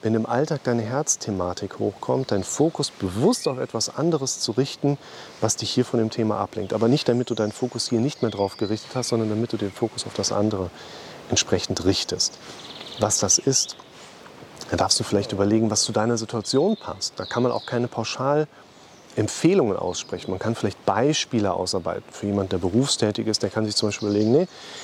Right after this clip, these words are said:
jetzt kommt das Thema, ich habe ja aber auf der Arbeit noch diesen einen Punkt, wo ich nach einer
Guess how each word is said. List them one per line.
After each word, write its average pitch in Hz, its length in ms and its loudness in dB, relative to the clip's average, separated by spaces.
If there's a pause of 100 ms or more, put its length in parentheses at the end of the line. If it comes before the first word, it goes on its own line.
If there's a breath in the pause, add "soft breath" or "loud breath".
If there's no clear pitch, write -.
(160 loud breath)
jetzt 120 160 2
kommt 120 180 0
das 120 180 2
Thema, 151 380 0
ich - 140 -10
habe 139 160 -4
ja - 80 -2
aber 113 140 -2
auf 110 160 -4
der 117 120 -2
Arbeit 117 300 -2
noch 107 120 -6
diesen 110 300 -2
einen 113 280 2
Punkt, 139 340 2 (500 loud breath)
wo 113 200 6
ich 120 120 -2
nach 110 140 0
einer 107 320 0